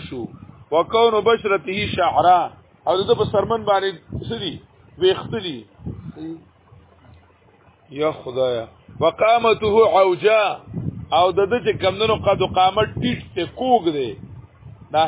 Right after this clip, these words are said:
حیوانات ټول په رکوع باندې دي. ټول بچا دي؟ په رکوع باندې دي. و الله يفهم الخطاب، او په خبره باندې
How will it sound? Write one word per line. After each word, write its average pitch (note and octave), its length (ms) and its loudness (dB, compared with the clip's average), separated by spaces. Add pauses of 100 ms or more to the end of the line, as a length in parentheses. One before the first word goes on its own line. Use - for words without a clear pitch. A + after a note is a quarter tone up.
حیوانات F#3+ 480 4
ټول A#3 200 -4
په G3+ 140 0
رکوع A3+ 320 0
باندې D#3 300 2
دي. A#2 100 -14 (100)
ټول C#3+ 160 -10
بچا D#3 220 -2
دي؟ D#3+ 120 -4 (520)
په E3+ 60 0 (120)
رکوع A#3+ 340 0
باندې E3+ 280 2
دي. A#2 100 -10 (1400)
و C#3+ 60 -2 (160)
الله A3 320 0
يفهم F3+ 300 -2
الخطاب، F3 520 2
او F#3+ 100 2
په F#3 180 -4
خبره F3+ 280 2
باندې E3+ 240 0